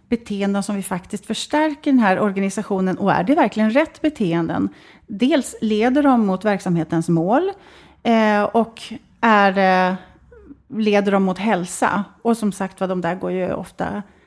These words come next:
hand i hand. Så att kunskap om beteenden, men också att jag, jag tror att, eh, det vore väldigt bra för många organisationer om, om, eh, de hierarkiska skikten högre upp också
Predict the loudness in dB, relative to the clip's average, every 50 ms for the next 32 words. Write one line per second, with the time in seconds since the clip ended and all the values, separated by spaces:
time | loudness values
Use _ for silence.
0 | _ _ -6 -4 -2 -2 0 -2 -2 -2 -4 -2 -2 -2 -2 -2 -4 -4 -2 -2
1 | -2 -2 -2 -6 -16 -20 -20 -20 -20 -20 -20 -20 _ _ 0 4 6 6 6 6
2 | 4 -2 -2 0 2 2 2 2 0 0 -2 -4 -2 -2 -2 -2 -2 0 0 2
3 | 2 2 2 2 0 -2 -2 -4 -14 -12 -6 -4 -2 0 0 0 0 -2 -4 -12
4 | -20 -20 -20 -20 -20 _ _ -6 -4 -4 -4 -6 _ -20 -20 -20 -20 -20 -20 -20
5 | _ _ -8 -8 -8 -8 -8 -8 -6 -6 -6 -2 0 2 2 4 4 2 2 0
6 | -2 -6 -6 -2 0 0 0 0 -2 -6 -12 _ _ -4 -2 0 0 2 0 0
7 | 0 0 2 4 4 4 4 2 -2 -4 -2 -2 -4 -2 -2 -2 -2 -2 -2 -2
8 | -4 -4 -4 -4 -4 -4 -4 -6 -6 -6 -8 -10 -6 -4 -4 -4 -4 -4 -4 -4
9 | -6 -6 -4 -4 -4 -4 -4 -6 -8 -8 -12 _ -10 -6 -6 -6 -6 -6 -6 -6
10 | -6 -6 -6 -6 -6 -6 -6 -4 -6 -6 -6 -10 -12 -6 -2 0 0 0 0 -2
11 | -6 -12 -12 -10 -10 -10 -8 -10 -12 -12 -8 -8 -6 -6 -6 -8 -12 -14 -10 -8
12 | -6 -6 -6 -6 -6 -6 -6 -4 -4 -4 -6 -8 _ -20 -18 -18 -12 -8 -8 -8
13 | -8 -10 -16 -16 -10 -8 -6 -4 -4 -4 -4 -6